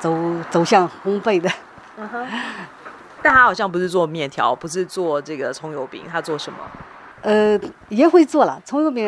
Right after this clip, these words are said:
Speaker 1: 有时候他看我做，还，小孩子还会帮忙做，还会包，
Speaker 2: 是。
Speaker 1: 会用。
Speaker 2: 哇。
Speaker 1: 哎。
Speaker 2: 也很不错，
Speaker 1: 哎。
Speaker 2: 很贴心。
Speaker 1: 哎。
Speaker 2: 那他们现在呢？对什么更有兴趣吗？<laughs> 哦，我知道姐姐好像是做西点的，对不对？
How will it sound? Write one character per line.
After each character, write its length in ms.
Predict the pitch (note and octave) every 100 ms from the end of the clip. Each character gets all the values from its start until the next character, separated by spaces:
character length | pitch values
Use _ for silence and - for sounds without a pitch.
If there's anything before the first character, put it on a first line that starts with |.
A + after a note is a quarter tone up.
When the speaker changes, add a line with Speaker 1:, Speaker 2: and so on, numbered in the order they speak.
| G3
Speaker 1:
有 120 | G3+
时 60 | C4
候 40 |
他 240 | A3+ G3+ G#3+
看 220 | D4+ A#3+
我 100 | G3+
做， 160 | C4
还， 140 | G#3 E3+
小 180 | - D#3+
孩 160 | E3
子 80 | G3+
还 220 | F#3 G3+
会 140 | A3+ F#3+
帮 200 | F#3 F#3
忙 160 | D3
做， 160 | D#3 D#3
还 140 | D#3+
会 160 | F#3 G3+
包， 140 | G3+ G3+
Speaker 2:
是。 40 |
Speaker 1:
会 140 | G3+ G3+
用。 180 | G3 E3+ _ _ _
Speaker 2:
哇。 80 | C4+ D4+ F4 F4
Speaker 1:
哎。 260 | D3+ D3 D#3+ F3+ _ -
Speaker 2:
也 100 | A3+
很 180 | G3+
不 100 | D3+
错， 380 | D#3 G3 D#3+ -
Speaker 1:
哎。 300 | - F3 D#3+
Speaker 2:
很 180 | D#3 D3
贴 160 | G3 G3
心。 320 | - F3+ E3+ F#3
Speaker 1:
哎。 340 | F3 D3 D3 - _
Speaker 2:
那 80 | G#3
他 140 | G3
们 100 | F#3+
现 220 | F#3 G3 F3
在 180 | E3
呢？ 220 | D3+ C3+ C3+ D#3+ _ _ -
对 100 | G3
什 160 | F#3
么 80 | C#3
更 140 | C#3 E3
有 140 | A#2
兴 200 | - C#3+
趣 200 | C3+ B2
吗？ 180 | D#2+ - - _ - - - -
<laughs> 1300 | - - - - - - - - - - C#5+ D5+ F#4
哦， 280 | D#4+ F#4+ F4+
我 80 | C#4
知 120 | D4+
道 160 | F#4
姐 180 | D#4+ B3
姐 140 | A3 C#4+
好 140 | A#3
像 180 | A#3 D4+
是 100 | D#4+
做 200 | D#4 C#4+
西 280 | - C#4 C#4+
点 220 | A#3+ E3+
的， 100 | E3
对 140 | G#3
不 80 | G#3+
对？ 160 | G3+